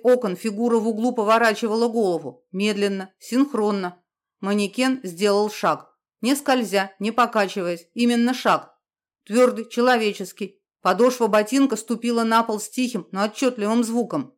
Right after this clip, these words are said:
Джек, наконец, обернулся, выхватывая табельный пистолет. В углу стоял человек. Не призрак в привычном смысле, не прозрачный, не мерцающий.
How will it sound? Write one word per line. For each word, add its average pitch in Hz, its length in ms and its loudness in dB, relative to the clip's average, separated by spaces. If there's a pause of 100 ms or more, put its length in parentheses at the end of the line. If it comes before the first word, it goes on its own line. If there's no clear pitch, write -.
(500)
Джек, 180 320 -4
наконец, 214 460 -2
обернулся, 226 680 0
выхватывая 214 640 0
табельный 202 460 0
пистолет. 214 640 -2 (320)
В 226 80 -2
углу 247 260 0
стоял 254 400 2
человек. 233 560 0 (480)
Не 269 140 4
призрак 247 480 0
в - 40 -20
привычном 220 560 0
смысле, 214 520 -6
не 196 160 -6
прозрачный, 208 720 -2
не 185 120 -4
мерцающий. 202 840 -2